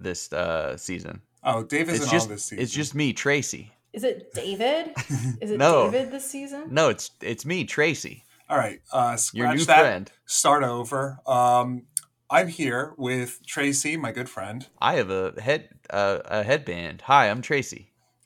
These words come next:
Speaker 2: Oh, beautiful. Uh, I'm also here with, I believe it's, uh,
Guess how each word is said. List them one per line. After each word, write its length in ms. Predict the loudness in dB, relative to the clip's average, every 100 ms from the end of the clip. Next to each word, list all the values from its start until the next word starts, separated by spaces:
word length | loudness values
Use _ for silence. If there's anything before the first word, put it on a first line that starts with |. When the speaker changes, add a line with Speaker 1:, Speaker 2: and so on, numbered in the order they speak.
| -6
Speaker 2:
Oh, 280 | -2 -2 -4 _ _
beautiful. 500 | -8 -8 -10 -12 -14 -20 _ -2
Uh, 420 | 4 8 8 6 2
I'm 340 | -2 -2 -6 -4
also 300 | -4 -2 -4
here 240 | -4 -4
with, 340 | -2 -4 -8 -14 _
I 80 | -8
believe 280 | -6 -4 -4
it's, 220 | -6 -8
uh, 680 | -6 -4 -2 -2 -4 -6 -10